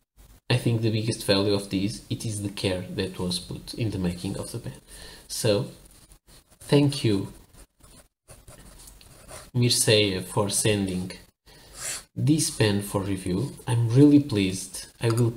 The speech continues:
keep this pen and I'll treasure it. I think it is a real special thing I have here.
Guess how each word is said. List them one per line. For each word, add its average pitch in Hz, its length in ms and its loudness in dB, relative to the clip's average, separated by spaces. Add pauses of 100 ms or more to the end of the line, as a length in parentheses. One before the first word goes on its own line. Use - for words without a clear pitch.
keep - 240 -2
this 135 200 4
pen 104 360 0
and 107 180 -2
I'll 107 180 0
treasure 98 500 0
it. 110 240 -2
I 120 120 -2
think 127 260 0
it 123 140 -6
is 113 200 -4 (400)
a 117 60 2
real 139 340 8
special - 800 0
thing 101 360 -2 (100)
I - 80 -10
have 104 300 -4
here. 101 320 -4